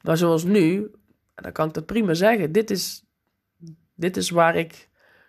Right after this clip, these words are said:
nu voor kies. Is voor mij van belang. Ehm, en dit is het." En daar kom ik dan inderdaad ook rustig op terug.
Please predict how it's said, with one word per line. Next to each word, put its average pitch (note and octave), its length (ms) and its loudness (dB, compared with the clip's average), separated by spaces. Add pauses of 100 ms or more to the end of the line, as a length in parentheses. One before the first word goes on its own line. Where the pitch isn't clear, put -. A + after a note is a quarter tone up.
nu G#3 200 0
voor F#3 140 0
kies. A#3+ 500 0 (1400)
Is - 100 -18
voor F#3+ 120 0
mij G3 200 4
van A3+ 160 2
belang. G#3 440 2 (480)
Ehm, F3+ 520 -10 (800)
en G3+ 180 0
dit G3+ 160 2
is B3+ 140 0
het." - 240 -12 (640)
En - 100 -6
daar G3+ 120 0
kom G#3 160 2
ik F3+ 80 -2
dan F3 120 -2
inderdaad E3+ 400 0
ook D#3 160 -6
rustig E3 280 -10
op D#3 120 -12
terug. D#3 360 -10